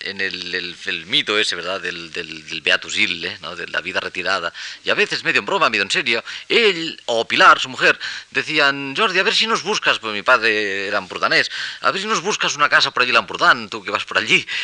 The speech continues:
porque nos gustaría mucho tener una casita pequeñita en el Ampurdán y estaríamos <laughs> felicísimos, eh, pasando, pues, los, eso, los últimos años de nuestra vida".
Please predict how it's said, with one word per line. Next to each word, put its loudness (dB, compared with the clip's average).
porque -2
nos 0
gustaría 0
mucho -2
tener 0
una 4
casita 2
pequeñita 0
en 4
el 8
Ampurdán 4
y 0
estaríamos 2
<laughs> -2
felicísimos, 0
eh, 4
pasando, 2
pues, -6
los, -8
eso, 0
los -8
últimos -8
años -4
de -10
nuestra -6
vida". -8